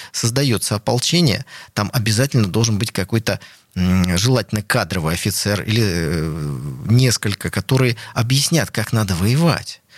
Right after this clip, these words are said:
И кого было позвать в Красную армию, как не офицеров старой армии? Новых-то офицеров еще нет. Потом открылись курсы, э, и так далее. И начали производить для Красной армии уже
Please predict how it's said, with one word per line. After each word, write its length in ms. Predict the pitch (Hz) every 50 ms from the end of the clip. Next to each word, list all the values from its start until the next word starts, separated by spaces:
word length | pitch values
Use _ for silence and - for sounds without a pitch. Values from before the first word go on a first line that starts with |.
| - - - - - _ _
И 160 | 139 143 - - - _
кого 300 | - 135 135 170 190 165
было 220 | 117 123 110 101
позвать 400 | 92 - 107 120 139 143 110 - -
в 40 |
Красную 460 | - - 117 120 107 - - 82 87 101
армию, 440 | 139 202 240 220 131 98 82 - - _
как 240 | _ - 104 - -
не 220 | - 113 110 101 - - _ _ _ _ _ _
офицеров 600 | - 113 - - 90 - - 143 160 165 131 -
старой 360 | - - - 104 113 120 113
армии? 240 | 98 87 69 69 71
Новых-то 520 | 92 120 160 185 175 110 90 - - - 82
офицеров 540 | 73 - 90 - - - 98 76 65 -
еще 240 | 82 - - - 110
нет. 260 | 123 151 190 190 151 - - - - - _ _ - - _
Потом 460 | - 104 107 - - 233 233 202 135
открылись 500 | 90 - - - 160 175 185 165 127 -
курсы, 520 | - - - 123 123 127 120 - - - 92
э, 500 | 92 92 85 71 78 85 - 67 69 71
и 200 | 87 95 101 110
так 180 | - 117 113 110
далее. 260 | 110 101 92 85 92
И 20 |
начали 320 | 107 131 143 - - 147 143
производить 520 | - - 151 143 135 143 151 156 180 156
для 140 | 113 117 120
Красной 360 | - 143 147 131 - 139 160
армии 200 | 196 190 151 113
уже 220 | 104 104 135 135